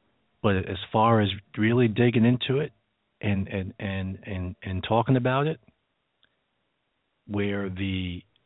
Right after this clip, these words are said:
the, the, st-, you know, and by the way, more importantly, talking about it not under the influence, experiencing it not under the influence. That's the key here. I don't wanna make sure that wasn't lost,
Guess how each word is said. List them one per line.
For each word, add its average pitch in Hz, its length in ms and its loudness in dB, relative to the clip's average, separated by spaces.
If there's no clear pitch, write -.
the, 95 460 -4
the, 98 120 -4
st-, - 300 -14
you 107 80 -2
know, 92 240 0
and 107 100 4
by 107 200 4
the 104 60 2
way, 104 140 4
more 104 200 4
importantly, 101 680 0
talking 127 340 2
about 107 340 0
it 107 120 -4
not 117 420 2
under 131 280 2
the 107 180 0
influence, 90 580 -4
experiencing 123 920 0
it 95 140 -2
not 110 520 -2
under 123 280 -4
the 107 160 -4
influence. 90 540 -4
That's 92 200 -6
the 123 60 -4
key 117 300 0
here. 92 280 -2
I - 40 -10
don't 98 120 -2
wanna 101 180 -2
make 113 180 4
sure 113 120 2
that 107 140 4
wasn't 113 280 2
lost, 117 300 2